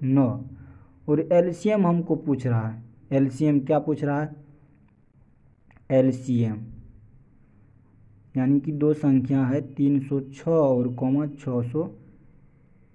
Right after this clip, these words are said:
संतावन, छः सौ संतावन, यही पूछ रहा है हमको।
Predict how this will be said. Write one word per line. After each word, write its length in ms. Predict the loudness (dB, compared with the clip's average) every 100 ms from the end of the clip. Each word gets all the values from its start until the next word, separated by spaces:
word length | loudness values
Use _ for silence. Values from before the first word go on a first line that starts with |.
| -20 _ _
संतावन, 920 | -4 0 2 0 -2 -2 -2 -2 -6 -10 -20 -20 -20 -10
छः 160 | -6 -4
सौ 160 | -4
संतावन, 720 | -4 -2 0 -2 -4 -2 -2 -4 -14 -20 -20 -20 -20 -10 2
यही 260 | 4 6 4
पूछ 300 | 0 0 0
रहा 180 | 0
है 100 | 0
हमको। 360 | -4 -6 -8